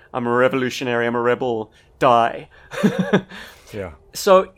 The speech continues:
Speaker 1: did he have prior knowledge that his command was being infiltrated by these bats?
Speaker 2: Good question. I guess he must have done.
Speaker 1: Must have done. I mean, it seems like he's had experience with them because he pulls out a gun and he's like,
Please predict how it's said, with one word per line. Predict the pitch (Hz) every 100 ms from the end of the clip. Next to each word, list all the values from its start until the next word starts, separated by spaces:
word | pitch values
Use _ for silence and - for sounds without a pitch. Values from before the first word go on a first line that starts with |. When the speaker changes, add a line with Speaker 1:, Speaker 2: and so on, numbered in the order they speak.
| 139
Speaker 1:
did | 196 156
he | 233 233
have | - 165 160 165 -
prior | - 156 147 147
knowledge | 135 127 123 117 113 - -
that | 156 135
his | 131 139 123
command | - 151 139 135 131 131
was | 120 120 117 107
being | - 139 120 117 107 98 _ _ -
infiltrated | 147 127 143 - 139 113 117 -
by | 117 117
these | 113 98
bats? | - - 73 _ - - - _ _ _ _ _
Speaker 2:
Good | 180 151
question. | 190 170 127
I | 131
guess | 160 -
he | 143
must | 175 -
have | 113
done. | 95 90 - -
Speaker 1:
Must | 226 233 - -
have | 139
done. | 131 113 110 123 _ _ _
I | -
mean, | 175
it | 190
seems | 214 208
like | 190
he's | 180 156
had | 151 147 135
experience | 151 - - 135 127
with | 147
them | 151 147
because | 147 127
he | 143
pulls | 143 - 190 180
out | 139
a |
gun | - 135
and | 123
he's | 123
like, | 135 127